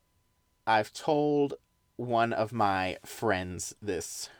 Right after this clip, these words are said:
recently, and you know who you are, but I said, if someone is asking you to,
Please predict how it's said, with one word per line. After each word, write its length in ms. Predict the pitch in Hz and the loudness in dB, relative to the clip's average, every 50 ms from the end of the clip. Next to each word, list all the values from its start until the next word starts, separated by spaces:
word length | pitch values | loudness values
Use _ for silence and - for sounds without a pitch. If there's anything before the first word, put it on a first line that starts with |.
| - - _ _ _ | -20 -20 _ _ _
recently, 880 | - 113 104 101 90 - - 104 69 67 85 80 82 67 64 101 131 _ _ _ - - - - - _ | -8 -6 -6 -6 -6 -8 -10 -10 -10 -8 -8 -8 -8 -8 -10 -12 -14 _ _ _ -20 -20 -20 -20 -18 _
and 160 | - 123 104 98 | -12 -10 -6 -6
you 120 | 101 98 | -4 -4
know 160 | 104 107 113 | -2 -2 -4
who 160 | 110 107 110 | -4 -4 -6
you 200 | 101 95 92 90 | -6 -4 -4 -2
are, 440 | 85 85 78 64 53 50 - 50 - _ _ - - - - - - - - | -2 -2 -2 -2 -4 -6 -12 -14 -18 _ _ -20 -20 -20 -20 -20 -20 -18 -4
but 600 | 120 113 127 123 113 - - - - - - - _ _ _ _ _ _ _ _ _ _ _ _ _ _ _ _ _ _ _ _ _ _ - - - - - - - - - - _ - | 4 8 12 12 12 10 8 2 -6 -6 -6 -8 _ _ _ _ _ _ _ _ _ _ _ _ _ _ _ _ _ _ _ _ _ _ -20 -20 -20 -20 -20 -20 -20 -20 -20 -10 _ 0
I 160 | 135 135 127 | 2 2 2
said, 500 | - - - 147 131 123 120 120 117 - - | 2 0 4 6 6 8 8 6 4 4 4
if 440 | 127 123 123 120 - - - - - - _ _ _ _ _ | 4 6 4 4 2 -4 -16 -16 -18 -20 _ _ _ _ _
someone 640 | - - - - 156 160 165 165 165 165 165 165 165 | -10 -2 2 4 4 6 6 6 8 8 8 6 6
is 240 | - - 113 - - | 2 0 -2 0 0
asking 460 | - 113 117 - - - - 117 117 | 2 2 0 0 -2 -8 -6 -6 -4
you 540 | 113 107 104 101 95 90 90 95 95 98 - _ - - - - - - - - - - - - - - _ _ - - - - - - - | -4 -4 -4 -4 -4 -4 -4 -6 -6 -6 -8 _ -14 -20 -20 -20 -20 -20 -20 -20 -20 -20 -20 -20 -20 -20 _ _ -12 -10 -8 -8 -8 -8 -6
to, 640 | - - - 151 131 127 127 127 123 120 123 135 | -2 2 4 4 6 6 6 6 6 6 4 4